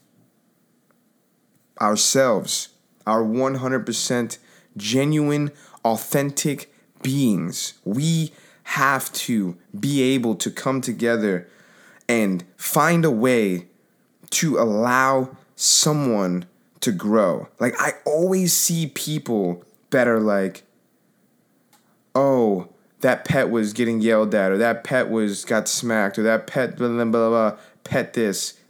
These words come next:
pet this." I get it. Animals. I would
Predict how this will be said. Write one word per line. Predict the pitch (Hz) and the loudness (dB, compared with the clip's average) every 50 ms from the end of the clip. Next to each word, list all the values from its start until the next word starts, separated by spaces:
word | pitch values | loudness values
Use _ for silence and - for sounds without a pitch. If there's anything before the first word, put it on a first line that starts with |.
| _ _ | _ _
pet | - - - 135 - - - | -8 -4 -4 -4 -4 -4 -4
this." | - 113 101 90 - - - _ _ | -2 -2 -2 -2 -4 -8 -12 _ _
I | - - | -10 -10
get | 98 98 - - 117 113 | -10 -6 -2 0 2 2
it. | 107 98 85 - - _ _ _ _ _ _ _ - | 2 0 -2 -4 -12 _ _ _ _ _ _ _ -4
Animals. | 117 117 117 110 101 95 87 78 73 - - - - _ _ _ _ - | -2 -2 0 0 0 -2 -2 -4 -6 -8 -10 -12 -14 _ _ _ _ -2
I | 113 123 127 | 0 0 2
would | 123 127 131 120 120 | 2 0 -2 -2 -4